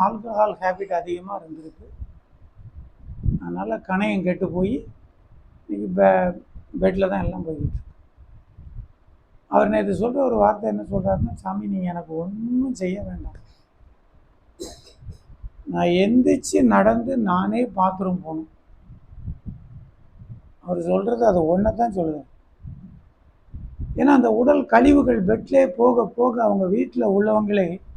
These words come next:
"எப்பண்டா இது முடிஞ்சு தொலையுங்கிற" மாதிரி அவங்களே நினைக்காங்க.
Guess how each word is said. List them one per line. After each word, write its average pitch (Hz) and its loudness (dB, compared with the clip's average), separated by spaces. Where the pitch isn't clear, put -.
"எப்பண்டா 233 6
இது 240 2
முடிஞ்சு 233 0
தொலையுங்கிற" 196 2
மாதிரி 214 -4
அவங்களே 190 0
நினைக்காங்க. 170 -4